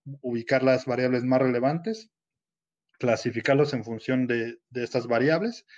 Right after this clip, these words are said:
y, digo, agruparlos en función de estas variables y después poder clasificarlos para así dar estas recomendaciones, eh, personalizadas. Eh, en el momento del, del burnout, nada más, eh, o sea, el objetivo era dar recomendaciones individuales, ¿no? Por persona.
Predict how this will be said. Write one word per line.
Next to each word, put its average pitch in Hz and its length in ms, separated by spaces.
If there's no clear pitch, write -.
y, 113 580
digo, 117 300
agruparlos 123 580
en 120 100
función 127 200
de 135 80
estas 127 200
variables 143 400
y 131 40
después 117 300
poder 117 300
clasificarlos 131 760
para 113 160
así 120 160
dar 117 180
estas 113 240
recomendaciones, 107 800
eh, 113 200
personalizadas. 117 760
Eh, 120 220
en 135 300
el 127 200
momento 139 440
del, 127 240
del 117 160
burnout, 135 400
nada 135 220
más, - 560
eh, 113 540
o 113 80
sea, 123 120
el 120 60
objetivo 131 560
era 131 320
dar 123 140
recomendaciones 127 760
individuales, 110 640
¿no? 139 160
Por 113 220
persona. 107 440